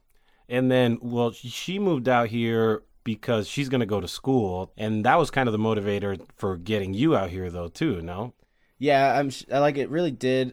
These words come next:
Speaker 2: It gave me, like, that extra little push to wanna come out, totally. But, um, uh, for a big part of it was just me always wanting to move out here. I just never, but she definitely gave me that push to, like, just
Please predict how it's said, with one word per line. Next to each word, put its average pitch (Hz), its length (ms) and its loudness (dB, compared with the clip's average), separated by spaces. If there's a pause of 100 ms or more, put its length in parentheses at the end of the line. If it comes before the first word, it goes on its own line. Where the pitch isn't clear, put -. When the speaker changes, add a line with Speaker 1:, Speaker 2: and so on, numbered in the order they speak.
(160)
Speaker 2:
It 117 140 -8
gave 135 180 0
me, 147 160 0
like, 123 180 0
that 110 200 -2
extra 110 360 -4
little 104 260 -4
push - 580 -8
to 120 120 -10
wanna 110 280 -4
come 113 240 -6
out, 113 260 -4 (160)
totally. 123 560 -4 (160)
But, 113 340 2
um, 104 520 2 (320)
uh, 127 80 -2
for 139 240 0
a 117 160 0
big 165 340 -4
part 127 260 4
of 113 120 0
it 101 100 -2
was 101 180 -6
just 107 460 -4
me 104 340 -4
always 107 320 -2
wanting 107 500 -2
to 123 100 -8
move 131 160 -2
out 131 140 0
here. 151 280 0
I 107 80 0
just 107 220 -6
never, 98 460 -6 (140)
but 110 300 -6
she 123 140 -4
definitely 113 320 -2
gave 104 180 -4
me 104 60 -2
that 95 220 -6
push 101 260 -6
to, 98 120 -10
like, 87 240 -10
just - 280 -12